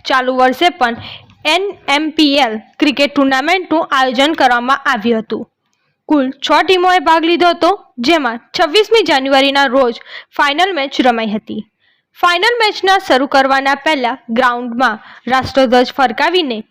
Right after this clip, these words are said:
સલામી આપવામાં આવી. ફાઇનલ મેચ જી બી રોયલ અને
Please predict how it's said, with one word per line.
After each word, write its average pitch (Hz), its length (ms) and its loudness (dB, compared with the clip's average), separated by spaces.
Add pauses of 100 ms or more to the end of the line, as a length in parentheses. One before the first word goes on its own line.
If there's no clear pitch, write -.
(200)
સલામી 262 400 2
આપવામાં 247 400 0
આવી. 190 140 -6 (720)
ફાઇનલ 254 420 0
મેચ 330 260 0 (380)
જી 269 340 2
બી 370 180 4
રોયલ 269 300 2 (640)
અને 285 380 -2